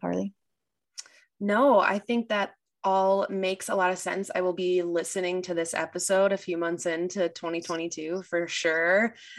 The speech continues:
Speaker 2: as things get rolling. But, um, I don't know, I'm feeling like, as you said, it's not all, you know,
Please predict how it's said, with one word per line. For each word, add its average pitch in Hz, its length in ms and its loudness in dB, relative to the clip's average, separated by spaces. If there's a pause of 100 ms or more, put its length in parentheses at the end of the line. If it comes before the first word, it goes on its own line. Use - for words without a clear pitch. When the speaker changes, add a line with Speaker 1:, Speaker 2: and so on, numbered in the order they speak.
Speaker 2:
as 185 200 2
things 190 340 0
get 175 240 0
rolling. 180 640 0
But, 165 320 2
um, 170 520 -2 (380)
I 175 60 -8
don't 233 80 4
know, 190 100 4
I'm 214 160 2
feeling 185 540 0
like, 165 480 -2 (280)
as 185 180 2
you 180 80 2
said, 165 280 2
it's - 140 -6
not 160 220 4
all, 156 440 2
you 180 140 -4
know, 160 180 -4